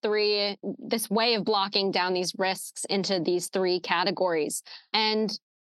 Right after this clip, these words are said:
completely agree with you that, you know, the risk of not embracing A I is more dangerous than, than not. Because tying back into the historical adoption of these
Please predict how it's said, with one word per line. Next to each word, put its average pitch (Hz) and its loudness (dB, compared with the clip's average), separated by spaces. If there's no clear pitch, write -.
completely 262 2
agree 214 2
with 220 0
you 196 2
that, 180 -2
you 185 -2
know, 190 0
the 190 2
risk 208 0
of 185 0
not 185 2
embracing 190 0
A 175 2
I 170 2
is 175 -2
more 185 0
dangerous 180 0
than, 175 0
than 196 2
not. 202 -2
Because 196 0
tying 190 0
back 180 0
into 190 2
the 175 0
historical 185 0
adoption 196 2
of 185 0
these 180 -2